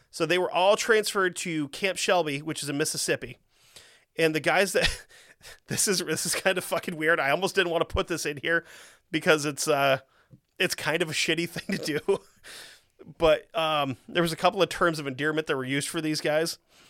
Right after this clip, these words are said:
Uh, the guys from the mainland were called con-, uh, uh, Kotonks, and the guys from Hawaii were referred to as Buddha heads. <laughs>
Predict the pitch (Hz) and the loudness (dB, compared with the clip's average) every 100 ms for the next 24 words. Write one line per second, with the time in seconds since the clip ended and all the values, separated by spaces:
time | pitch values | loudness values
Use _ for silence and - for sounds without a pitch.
0 | _ _ _ _ _ _ - - - 143 | _ _ _ _ _ _ -20 -12 -4 0
1 | 143 143 151 156 143 165 190 - 170 143 | 2 0 -2 -4 0 2 2 0 -2 -2
2 | 151 165 175 180 175 160 - 147 139 - | -2 2 2 2 0 -2 0 0 0 -6
3 | - 156 160 156 139 123 - _ _ _ | -4 -2 0 2 2 0 -4 _ _ _
4 | _ _ _ 135 127 120 123 _ _ - | _ _ _ -4 -2 -4 -6 _ _ 2
5 | 180 185 190 214 - - _ _ _ _ | 2 4 -2 -2 -6 -10 _ _ _ _
6 | _ _ _ - _ _ _ 147 143 147 | _ _ _ -20 _ _ _ 0 2 2
7 | 139 147 160 180 - - 156 139 123 147 | 0 2 2 2 0 4 6 6 0 -10
8 | - 156 175 247 156 180 - _ 190 226 | -6 0 2 2 0 -4 -10 _ -2 -2
9 | 226 190 185 - 202 180 156 185 190 139 | 0 -2 -2 -4 0 -2 0 0 2 0
10 | 120 107 - - _ - _ _ _ _ | -2 -4 -8 -10 _ -20 _ _ _ _
11 | _ | _